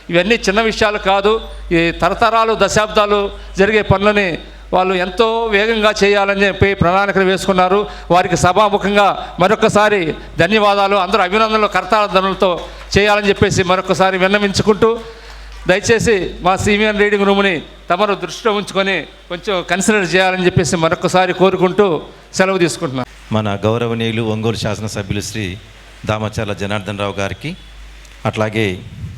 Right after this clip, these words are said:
Speaker 2: ఈరోజు మరి ఎంతో సమర్థవంతంగా ఎన్నికలు నిర్వహించి మరి పాలక మండలిలో ప్రమాణ స్వీకారం చేసినటువంటి గురునాథరావు గారు అధ్యక్షులకు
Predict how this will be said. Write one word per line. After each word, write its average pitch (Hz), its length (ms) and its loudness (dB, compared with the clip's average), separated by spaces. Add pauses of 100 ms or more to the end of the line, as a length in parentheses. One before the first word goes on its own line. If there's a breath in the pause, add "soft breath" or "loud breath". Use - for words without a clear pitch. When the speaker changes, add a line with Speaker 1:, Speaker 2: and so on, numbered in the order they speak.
(160)
Speaker 2:
ఈరోజు 113 500 0 (840)
మరి 107 160 -2
ఎంతో 107 420 -2 (920)
సమర్థవంతంగా 117 960 -4
ఎన్నికలు 113 420 -4
నిర్వహించి 110 600 -6 (1160)
మరి 95 320 -4 (420)
పాలక 117 320 -2
మండలిలో 110 1700 -6 (100)
ప్రమాణ 131 320 0
స్వీకారం 123 560 -2
చేసినటువంటి 110 800 -4 (420)
గురునాథరావు 120 560 -2
గారు 113 220 0
అధ్యక్షులకు 117 720 -4